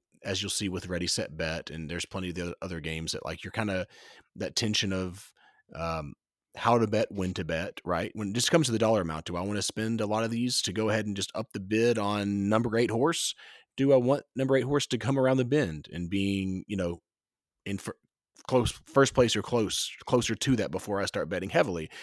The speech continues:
Oh, wait, if I do that, then maybe the dice rolls aren't gonna come in my favor, right? That's kind of the, the big gist of the game,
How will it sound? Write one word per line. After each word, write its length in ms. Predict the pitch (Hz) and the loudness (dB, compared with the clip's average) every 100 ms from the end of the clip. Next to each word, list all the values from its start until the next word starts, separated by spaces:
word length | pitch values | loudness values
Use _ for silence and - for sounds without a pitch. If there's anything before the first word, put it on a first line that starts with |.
| - - | -16 -6
Oh, 100 | - | 2
wait, 240 | 120 127 85 | 4 4 2
if 80 | 101 | -2
I 80 | |
do 160 | 101 151 | 4 4
that, 220 | 113 101 | 4 2
then 140 | 95 95 | 0 0
maybe 180 | 95 95 | 0 -2
the 80 | |
dice 320 | 98 101 101 98 | -2 0 -2 -2
rolls 220 | 95 92 | -4 -6
aren't 160 | 78 | -8
gonna 120 | 76 90 | -10 -10
come 240 | 85 76 _ | -10 -12 _
in 260 | - 78 69 _ | -14 -12 -14 _
my 140 | 67 62 | -14 -12
favor, 460 | - 73 - - - | -8 -8 -10 -10 0
right? 160 | 151 | 4
That's 140 | 196 - | 6 4
kind 180 | 185 139 | 4 2
of 80 | |
the, 220 | 95 90 - - - - _ | 0 -4 -6 -14 -20 -20 _
the 120 | 104 | -4
big 200 | 95 101 87 | 0 0 0
gist 280 | 98 - | 0 0
of 100 | 85 | -4
the 80 | 82 | -8
game, 360 | 82 82 80 | -8 -6 -8